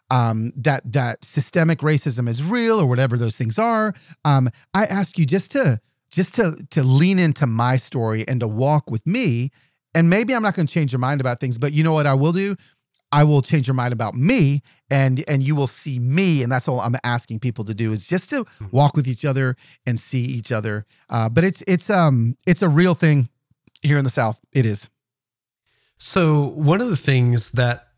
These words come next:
Speaker 2: I think is really remarkable about what you do, particularly on social, which is where your dominant voice seems to be,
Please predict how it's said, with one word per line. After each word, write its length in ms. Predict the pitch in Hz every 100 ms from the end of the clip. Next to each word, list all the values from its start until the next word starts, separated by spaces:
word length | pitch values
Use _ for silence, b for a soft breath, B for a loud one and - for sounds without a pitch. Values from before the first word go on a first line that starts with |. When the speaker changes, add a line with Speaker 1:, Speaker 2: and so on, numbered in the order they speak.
| _
Speaker 2:
I 60 | 113
think 280 | - 143 127
is 160 | 110
really 420 | 113 131 135 131
remarkable 960 | 120 117 110 110 113 127 110 110 110 113
about 480 | 120 113 113 113 113
what 220 | 117 120
you 200 | 127 120
do, 380 | 110 113 107 113
particularly 560 | - 160 202 240 160
on 180 | 120 107
social, 600 | - - 110 104 120 110
which 220 | 113 113
is 140 | 123 107
where 260 | 113 110
your 200 | 107 110
dominant 580 | 113 113 104 104 104 110
voice 300 | 104 104 104
seems 340 | - 120 110 -
to 100 | 110
be, 460 | 107 104 104 98